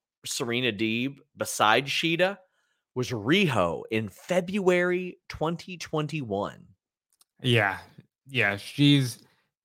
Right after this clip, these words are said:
Speaker 2: overdue a title shot, and it looks like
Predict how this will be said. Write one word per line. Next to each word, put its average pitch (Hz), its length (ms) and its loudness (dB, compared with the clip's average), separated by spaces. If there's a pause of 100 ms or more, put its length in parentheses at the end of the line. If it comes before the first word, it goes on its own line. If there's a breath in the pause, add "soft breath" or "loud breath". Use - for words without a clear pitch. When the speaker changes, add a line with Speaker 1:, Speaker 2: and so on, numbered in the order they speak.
(120)
Speaker 2:
overdue 123 720 2
a 101 140 -4
title 104 340 -2
shot, 98 540 -2 (140)
and 110 540 -4 (720)
it 170 200 0
looks 202 260 0
like 151 280 0